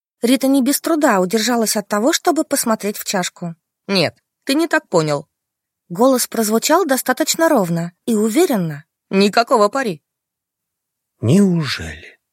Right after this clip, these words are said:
Speaker 1: Светлые брови иронично взлетели вверх. Разговор явно пошел вразрез с отрепетированным. «Абсолютно точно нет.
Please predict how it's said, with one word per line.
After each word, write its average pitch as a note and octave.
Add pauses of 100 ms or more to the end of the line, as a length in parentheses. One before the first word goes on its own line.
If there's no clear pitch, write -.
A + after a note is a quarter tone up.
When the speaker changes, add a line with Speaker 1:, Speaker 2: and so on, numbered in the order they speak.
(800)
Speaker 1:
Светлые G#3+
брови F#3+ (100)
иронично G3
взлетели A#3
вверх. D#3 (720)
Разговор A3
явно C4
пошел A3+
вразрез G3+ (140)
с -
отрепетированным. E3+ (480)
«Абсолютно G3
точно C4+
нет. E3+